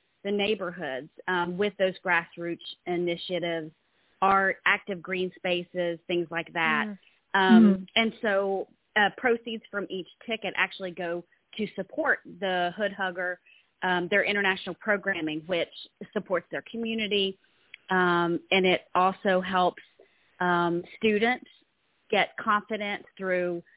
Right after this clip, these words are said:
Speaker 1: the arts, environment. They learn financial literacy, construction skills, all kinds of, uh, things, all provided by a team of, of staff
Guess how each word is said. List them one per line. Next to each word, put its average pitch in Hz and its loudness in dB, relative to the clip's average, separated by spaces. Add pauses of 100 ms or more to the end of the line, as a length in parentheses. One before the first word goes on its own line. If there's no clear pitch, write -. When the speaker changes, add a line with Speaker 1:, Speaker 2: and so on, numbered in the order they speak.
(240)
Speaker 1:
the 185 -2
arts, 196 4
environment. 180 -4 (220)
They 175 -2
learn 165 -2 (120)
financial 180 0
literacy, 180 -4
construction 185 -4
skills, 175 -2 (420)
all 208 4
kinds 190 -2
of, 170 -2 (180)
uh, 165 -2 (100)
things, 165 -2 (560)
all 196 4
provided 180 -2
by 165 0
a - -10
team 175 -4
of, 160 -2 (180)
of 156 0 (160)
staff 165 2